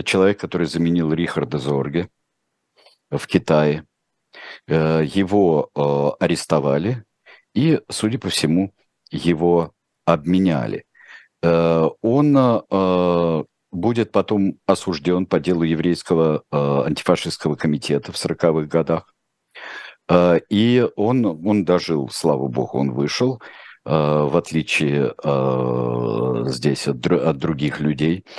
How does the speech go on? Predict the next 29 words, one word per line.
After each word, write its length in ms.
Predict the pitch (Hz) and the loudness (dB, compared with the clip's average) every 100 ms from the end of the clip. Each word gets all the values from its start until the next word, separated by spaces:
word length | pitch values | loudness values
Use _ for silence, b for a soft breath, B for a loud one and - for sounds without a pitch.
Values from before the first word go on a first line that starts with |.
| B | B
от 180 | 76 - | -6 -2
Михаила 420 | 80 92 76 73 | 0 2 2 2
Бородина, 520 | 67 - 71 71 65 | 0 -2 0 0 0
того 280 | - 78 85 | 0 0 -2
же 180 | - - | -4 -6
самого, 380 | - 85 80 | -2 0 0
который 420 | 80 87 82 80 - B B | -2 -2 0 -2 -4 B B
погиб 300 | - 80 73 | -2 0 -2
в 20 | - | -4
пятьдесят 380 | 78 - 78 | -4 0 -2
первом 260 | - 78 76 | 0 0 0
году 260 | 71 73 73 | 0 0 -2
в 80 | |
лагере. 400 | 71 73 65 71 - B B B B _ | -2 -2 -2 -6 -8 B B B B _
А 260 | 87 90 90 | 2 4 4
он 300 | - 131 117 | 4 4 4
вышел 500 | 117 117 - 123 110 _ _ _ - | 2 0 -2 -6 -8 _ _ _ -4
и 100 | 98 | -2
в 80 | |
шестьдесят 340 | - 113 - 120 | 0 0 0 0
девятом 440 | 117 120 117 113 | 4 2 2 0
году 440 | 101 110 139 151 - _ _ _ _ _ _ _ _ | 0 0 0 -2 -4 _ _ _ _ _ _ _ _
написал, 680 | 82 87 90 - 113 123 110 B B B | -4 -2 -2 2 2 2 -2 B B B
а, 280 | - 80 76 - | -2 0 0 -2
как 220 | - 95 | -2 -2
считается, 600 | - 101 101 98 101 - | -2 -2 2 4 2 -2
первую 640 | 85 - 104 107 120 123 120 | -8 0 2 2 2 0 0
научную 800 | 92 92 85 90 87 - 107 104 | 0 0 2 0 -2 0 0 0
биографию, 960 | 85 76 67 69 76 76 - 85 80 | 0 0 0 -2 -2 -2 -2 0 -2